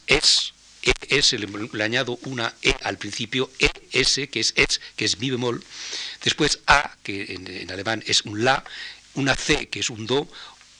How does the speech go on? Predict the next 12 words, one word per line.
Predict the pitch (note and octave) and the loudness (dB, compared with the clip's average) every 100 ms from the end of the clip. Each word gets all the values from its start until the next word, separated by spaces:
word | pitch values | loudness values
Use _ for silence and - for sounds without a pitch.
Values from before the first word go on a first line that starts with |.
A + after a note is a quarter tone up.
| - | -4
Sacher, | - D#3+ - C3 C3 | 2 4 4 2 0
una | A#2+ C3 - | -2 -2 2
H, | C#3 D#3 - G2+ | 2 4 4 2
que | A2+ | -2
es | |
un | A2 G#2+ | -2 -2
si | C3 | -2
natural, | A#2 - A#2 B2 - - - | -2 0 0 0 -6 -14 -8
y | - C3+ - - - | -4 -4 -6 -16 -4
un, | C3 C#3+ - - - | -2 -2 -8 -10 -4
eh, | C3 - - | -4 -4 2
E, | D#3 C#3+ | 2 2